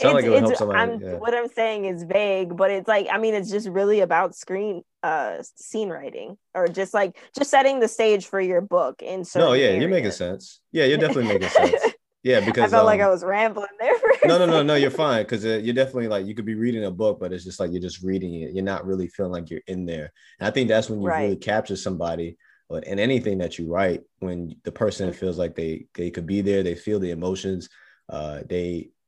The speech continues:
Speaker 1: when you say, you know, in the book, you're describing somebody's heartbeat, uh, increasing,
Speaker 2: Mm-hmm.
Speaker 1: you, you, like, imagine the, the heart pumping harder and harder. Uh, so I
Speaker 2: Mm-hmm.
Speaker 1: definitely know, I'm picking up what you're putting down pretty much.
Speaker 2: <laughs> Okay. Um, but yeah, so,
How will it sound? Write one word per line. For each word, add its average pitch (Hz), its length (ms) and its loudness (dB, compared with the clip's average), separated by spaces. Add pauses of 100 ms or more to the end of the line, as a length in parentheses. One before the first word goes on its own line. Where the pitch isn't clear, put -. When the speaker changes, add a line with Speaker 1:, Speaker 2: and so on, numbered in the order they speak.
Speaker 1:
when 87 180 -8
you 90 100 -6
say, 90 540 -2
you 92 100 -6
know, 85 100 -6
in 82 60 -10
the 82 60 -8
book, 80 200 -6
you're 87 100 -6
describing 87 420 -6
somebody's 82 280 -8
heartbeat, 95 580 -4 (360)
uh, 80 280 -6
increasing, 95 600 -2
Speaker 2:
Mm-hmm. 87 40 -4
Speaker 1:
you, 92 240 -4
you, 95 300 -6
like, 82 200 -4
imagine 87 400 -4
the, 82 300 -6 (100)
the 80 180 -10
heart 98 340 -4 (120)
pumping 90 360 -4
harder 90 300 -4
and 85 100 -8
harder. 90 440 -4 (400)
Uh, 78 180 -10
so 82 320 -6
I - 160 -4
Speaker 2:
Mm-hmm. 107 80 -4
Speaker 1:
definitely 104 280 0
know, 87 360 -8
I'm 113 60 -4
picking 131 180 0
up 110 60 2
what 95 100 -2
you're 92 80 -10
putting 76 180 -4
down 64 260 -12
pretty - 180 -14
much. - 420 -20
Speaker 2:
<laughs> 294 520 -4 (680)
Okay. - 520 0 (320)
Um, 185 560 2 (540)
but 233 140 4
yeah, 254 260 4
so, 208 440 2